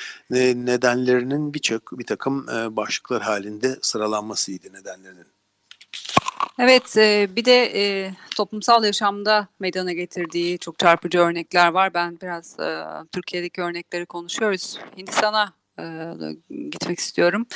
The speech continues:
Speaker 2: Hindistan'da kentlerde yaşayan, e, yüz binlerce insan bir anda, e, izolasyon ve, e, hastalık nedeni-, nedeniyle alınan önlemler, e, yüzünden bir anda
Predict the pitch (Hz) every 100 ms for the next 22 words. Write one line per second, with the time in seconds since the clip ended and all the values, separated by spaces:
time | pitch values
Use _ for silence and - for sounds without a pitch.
0 | - - - - - 214 220 240 240 254
1 | 269 240 214 - 226 226 269 233 196 -
2 | 190 185 214 254 202 190 202 202 180 202
3 | 202 202 196 175 170 - 233 247 233 202
4 | 185 175 214 233 - 180 175 170 175 -
5 | 180 190 185 185 - 220 214 180 185 175
6 | - 175 165 170 170 180 170 170 156 165
7 | 175 - 175 170 160 170 156 - 170 170
8 | 180 190 170 160 165 160 180 185 180 190
9 | 190 185 - _ _ - 170 165 180 185
10 | 190 185 226 262 220 190 185 240